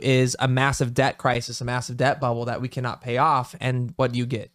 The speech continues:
You get more money printing. You get now in France, what they're doing is they're embedding it into their workers' pensions. So that way the bankers can survive just a little bit longer. But at the end of the day, this can only, you can only kick the can down, you know, so far down the road.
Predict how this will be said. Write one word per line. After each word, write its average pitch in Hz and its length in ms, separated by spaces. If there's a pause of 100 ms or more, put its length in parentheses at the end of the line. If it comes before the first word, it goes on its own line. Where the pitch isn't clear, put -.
(120)
You 117 140
get 95 160
more 123 160
money 120 220
printing. 117 500 (240)
You 123 100
get 117 340
now 120 280
in 113 140
France, 131 380
what 131 120
they're 120 100
doing 123 300
is 123 120
they're 120 120
embedding 123 420
it - 140
into 139 200
their 113 140
workers' 120 320
pensions. 135 460
So 127 60
that 117 120
way 120 80
the 117 80
bankers 120 400
can 120 120
survive 123 420
just - 180
a 117 60
little 123 180
bit 120 140
longer. 127 440 (340)
But 143 100
at 147 80
the 156 80
end 151 120
of 151 80
the 131 80
day, 131 460
this - 140
can 139 120
only, 135 300
you 131 60
can 143 80
only 180 240
kick 165 160
the 135 80
can 131 280
down, 123 280 (180)
you 113 140
know, 120 80
so 139 200
far 123 200
down 117 160
the 117 80
road. 120 260